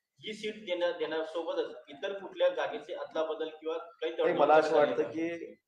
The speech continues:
Speaker 2: ज्यावेळी आपण नेतृत्व मानतो आणि केंद्रीय मंत्री अमित शहा साहेबांसारखी व्यक्ती अशा मतदारसंघामध्ये हस्तक्षेप करते, मुख्यमंत्री महोदय ज्यावेळी सूचना करतात आणि देवेंद्रजींसारखा पूर्वीपासून, अ,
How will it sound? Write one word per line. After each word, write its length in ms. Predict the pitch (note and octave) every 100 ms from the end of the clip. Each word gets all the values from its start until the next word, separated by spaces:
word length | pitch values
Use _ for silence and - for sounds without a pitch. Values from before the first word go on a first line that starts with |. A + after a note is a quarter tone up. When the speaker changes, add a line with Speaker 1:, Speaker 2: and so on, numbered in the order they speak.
| -
Speaker 2:
ज्यावेळी 220 | A#2+ C3+
आपण 260 | C#3 C#3+ C#3
नेतृत्व 400 | A#2+ A#2+ A#2 B2+
मानतो 580 | A#2 A2 A2 G#2 F2+ G2
आणि 360 | G#2 A#2 A#2+ B2
केंद्रीय 420 | - A2 A2+ C3
मंत्री 380 | B2+ B2 A#2+ C3+
अमित 220 | G#2 A#2
शहा 300 | B2 - B2
साहेबांसारखी 1040 | B2 A2+ A2 A#2 A2 A2 A2 _ _ - C3+
व्यक्ती 420 | A#2+ A#2+ A#2 F#2 - _ _ - _ A2
अशा 180 | B2
मतदारसंघामध्ये 1000 | C#3+ C3 C3+ C3 B2+ B2 A#2+ A#2+ B2 B2+ B2+ - - -
हस्तक्षेप 440 | - - B2+ - A#2+
करते, 380 | A#2 A2 B2+
मुख्यमंत्री 580 | B2 A#2 B2 C3 C3+ D3+
महोदय 320 | D3+ C3+ C3+
ज्यावेळी 280 | C3 B2+ C3+ - - _ _
सूचना 360 | - A#2+ B2+ C3
करतात 380 | B2+ A2 G#2 - - _ _ _ -
आणि 140 | C#3
देवेंद्रजींसारखा 880 | B2 C3+ C#3+ D3+ D3+ D3+ C3+ C3+ C#3+
पूर्वीपासून, 800 | B2+ B2+ C#3 C3 C3 C#3+ C#3+ C#3
अ, 260 | C3 B2+